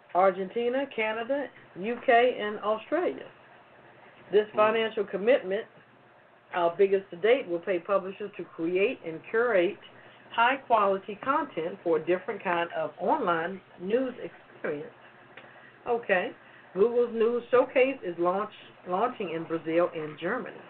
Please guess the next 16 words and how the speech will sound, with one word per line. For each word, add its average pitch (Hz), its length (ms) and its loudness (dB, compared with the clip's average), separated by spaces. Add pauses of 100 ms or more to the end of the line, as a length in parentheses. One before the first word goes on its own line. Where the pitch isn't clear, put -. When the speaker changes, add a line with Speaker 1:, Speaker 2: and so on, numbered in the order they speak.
(800)
Speaker 1:
It 170 180 4
will, 165 360 4
um, 165 300 -6
appear 202 520 -2 (100)
first 233 340 4
on 175 240 -2
Google 185 300 2
News, 226 480 0 (520)
on 170 180 -4
Android, 202 680 2
then, 185 400 2
um, 160 240 -2
Apple 208 460 -2 (540)
I 170 180 2
O 170 200 0
S, 220 240 2